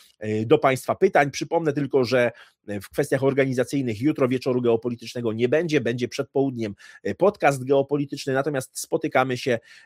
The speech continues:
w środę na wieczorze geopolitycznym, wstępnie na godzinę, e, o godzinie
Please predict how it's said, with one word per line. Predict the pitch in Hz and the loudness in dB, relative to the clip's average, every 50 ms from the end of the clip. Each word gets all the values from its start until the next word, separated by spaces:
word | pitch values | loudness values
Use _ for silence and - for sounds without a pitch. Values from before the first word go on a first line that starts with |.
| - - 101 | -8 -8 -6
w | - - | -4 -2
środę | - - - 165 160 165 165 147 139 131 | -2 2 4 6 6 6 6 6 4 4
na | 131 123 | 4 2
wieczorze | 123 123 - 143 135 120 123 | 0 0 0 0 0 0 0
geopolitycznym, | 120 117 113 113 110 - 127 120 120 120 175 170 - - 139 123 110 | 2 4 4 2 2 2 -2 -4 -2 -2 -4 -6 -4 -4 -6 -6 -6
wstępnie | - - - 139 135 131 - - 127 117 | -6 -4 -2 -2 -2 -2 -4 -4 -2 0
na | 113 113 120 | 0 0 2
godzinę, | 127 117 110 98 101 104 104 104 101 98 _ - - - - - - | 2 0 -2 -2 -4 -6 -4 -4 -4 -6 _ -20 -20 -20 -16 -10 -8
e, | 98 98 - | -6 0 4
o | 123 143 | 4 6
godzinie | 135 135 120 104 107 110 110 104 101 | 6 6 4 4 0 -2 -2 -2 -2